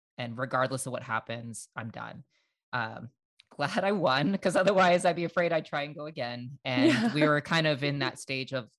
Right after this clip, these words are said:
Speaker 1: "Oh my gosh, this is the next chapter. This is going to be amazing. I'm gonna be a coach in the industry and be out and
Speaker 2: Yeah.
Speaker 1: be very supportive." And then three months later, I was diagnosed with thyroid cancer.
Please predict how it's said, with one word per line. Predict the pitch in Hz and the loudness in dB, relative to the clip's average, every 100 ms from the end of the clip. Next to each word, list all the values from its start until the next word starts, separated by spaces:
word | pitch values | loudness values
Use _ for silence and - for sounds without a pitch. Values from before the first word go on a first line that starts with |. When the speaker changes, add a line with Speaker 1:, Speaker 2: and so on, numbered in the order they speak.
| - | -10
Speaker 1:
"Oh | |
my | 131 135 | -8 -2
gosh, | 214 156 | -2 -2
this | 117 - | -12 -12
is | 127 | -10
the | 135 | -6
next | 131 - | -8 -8
chapter. | - 208 - 123 104 | -4 -4 -4 -12 -12
This | 117 | -14
is | 135 131 | -14 -6
going | 170 | -4
to | 180 | -4
be | 202 | -2
amazing. | 208 202 226 220 131 | -2 -2 -2 -4 -4
I'm | 117 135 | -6 -6
gonna | 147 | -6
be | 160 180 | -4 -2
a | 180 | -2
coach | 196 202 - - | -2 -4 -4 -8
in | 196 214 | -4 -2
the | |
industry | 156 139 131 - 127 | -2 -4 -6 -8 -8
and | 123 | -8
be | 135 139 | -4 -2
out | 151 143 | 0 -2
and | 120 | -6
Speaker 2:
Yeah. | 190 208 208 196 | -6 -4 -4 -4
Speaker 1:
be | 185 | -2
very | 143 143 143 | 2 2 2
supportive." | 151 135 180 143 135 - _ _ _ - | -2 -2 0 0 -2 -6 _ _ _ -4
And | 147 | -2
then | 147 143 | 0 -2
three | 139 156 | -2 -4
months | 139 135 - | -2 -4 -4
later, | 127 123 | -4 -4
I | |
was | 120 - | -6 -6
diagnosed | 123 117 117 - | -6 -6 -10 -12
with | 117 | -10
thyroid | - - _ | -10 -12 _
cancer. | - - | -20 -20